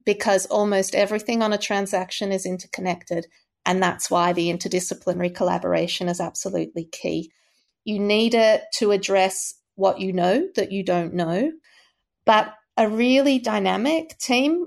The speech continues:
which works seamlessly together across respective expertise areas is also in a much better position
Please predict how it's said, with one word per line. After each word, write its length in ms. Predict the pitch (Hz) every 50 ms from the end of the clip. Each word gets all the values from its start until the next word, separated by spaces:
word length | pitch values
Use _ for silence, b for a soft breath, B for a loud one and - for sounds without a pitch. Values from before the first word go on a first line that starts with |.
| -
which 320 | 196 208 208 208 208 - -
works 420 | 208 190 185 185 185 - - -
seamlessly 560 | - 208 202 208 220 226 233 - - 233 233
together 540 | 233 - 233 233 226 214 214 214 262 247 214
across 400 | 196 - - 208 190 190 - -
respective 560 | 196 190 - - 202 190 190 - - 202 185
expertise 640 | 185 185 185 - - - 202 196 - - 190 185 180
areas 580 | - 180 190 185 185 185 180 170 180 180 - - _
is 220 | - - 180 180 -
also 480 | - 202 196 196 - - 208 190 185
in 140 | 185 185 180
a 40 | 180
much 640 | 180 180 190 202 214 220 220 - - - - - _ _ _ _ _ -
better 260 | 214 202 202 208 202
position 720 | - - 185 185 - 185 180 - - - 160 151 175 180